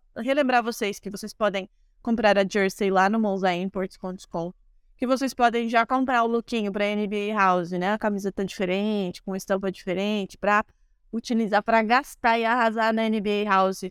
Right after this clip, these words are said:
lá na Odyssey e também na Centauro. Então é só ir lá nas nossas redes sociais, tem um link que vai direcionar vocês pra tudo isso,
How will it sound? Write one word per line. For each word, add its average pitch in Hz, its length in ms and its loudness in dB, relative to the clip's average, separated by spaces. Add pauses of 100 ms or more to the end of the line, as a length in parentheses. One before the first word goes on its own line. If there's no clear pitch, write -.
(260)
lá 247 280 4
na 294 160 2
Odyssey 208 680 -2
e 277 140 0
também 285 380 2
na 277 100 0
Centauro. 330 720 0
Então 220 120 -4
é 214 80 0
só 277 200 0
ir 302 80 2
lá 294 120 2
nas 277 100 0
nossas 262 340 -4
redes 233 160 -6
sociais, 233 400 0
tem 269 240 0
um 254 100 0
link 240 300 -2
que 247 100 -4
vai 247 140 2
direcionar 240 440 0
vocês 254 220 -6
pra 262 160 -2
tudo 339 220 -2
isso, 277 320 -6